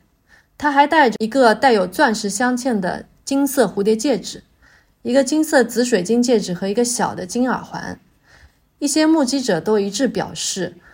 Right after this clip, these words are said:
曾看到一辆可疑的拖着露营车的白色皮卡车正开在半路间尾随着骑脚踏车的 Tara。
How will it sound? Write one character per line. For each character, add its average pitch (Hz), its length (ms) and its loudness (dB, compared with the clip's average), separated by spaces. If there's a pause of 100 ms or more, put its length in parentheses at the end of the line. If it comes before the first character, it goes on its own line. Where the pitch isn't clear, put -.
(160)
曾 208 240 -2
看 277 240 0
到 247 160 6
一 196 120 -2
辆 202 240 0
可 185 260 -4
疑 170 220 -4
的 196 400 2
拖 285 200 2
着 254 140 4
露 277 180 2
营 240 160 2
车 254 160 0
的 233 120 2
白 175 320 0
色 202 500 2
皮 - 160 -4
卡 220 180 -8
车 254 420 -2 (360)
正 233 180 2
开 220 300 0
在 220 180 2
半 220 240 2
路 214 140 0
间 226 420 0 (100)
尾 190 200 0
随 165 240 -6
着 226 140 2
骑 202 240 -6
脚 165 160 -6
踏 170 120 -6
车 170 140 -6
的 160 100 -4
Tara。 170 420 -8